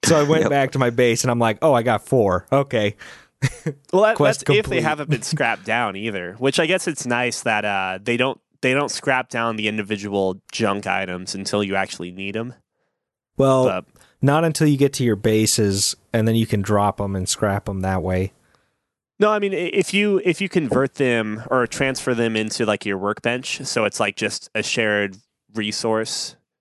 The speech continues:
Speaker 3: through the base, um, I don't think they will actually scrap, scrap 'em until, let's say I only have one item with oil,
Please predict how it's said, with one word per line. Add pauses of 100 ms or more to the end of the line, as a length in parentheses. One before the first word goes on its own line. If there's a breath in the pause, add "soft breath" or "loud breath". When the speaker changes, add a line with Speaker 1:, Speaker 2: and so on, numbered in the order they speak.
(300)
Speaker 3:
through
the
base, (560 soft breath)
um, (440)
I
don't
think
they
will
actually
scrap,
scrap
'em
until, (280 soft breath)
let's
say
I
only
have
one
item
with
oil,